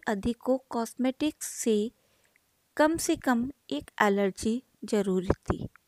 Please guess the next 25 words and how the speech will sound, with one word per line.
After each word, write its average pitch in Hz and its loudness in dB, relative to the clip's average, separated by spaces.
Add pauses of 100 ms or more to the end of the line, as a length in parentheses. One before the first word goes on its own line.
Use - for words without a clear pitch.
(560)
अर्थात 220 0 (580)
यदि 247 4 (760)
नाइन 269 6
हंड्रेड 247 8 (300)
persons 226 2 (100)
पे 226 6 (120)
research 233 4 (140)
की 214 0
गई 202 4 (460)
तो 311 4
उनमें 226 6 (1500)
एक 320 8
ना 302 6 (120)
एक 254 6 (100)
person 240 2 (120)
ऐसा 226 6
जरूर 254 4
होता 202 2
था 226 2
जिसमें 220 2
cosmetic 254 0
में 220 0 (480)
पाए 285 6
जाने 240 6
वाले 220 4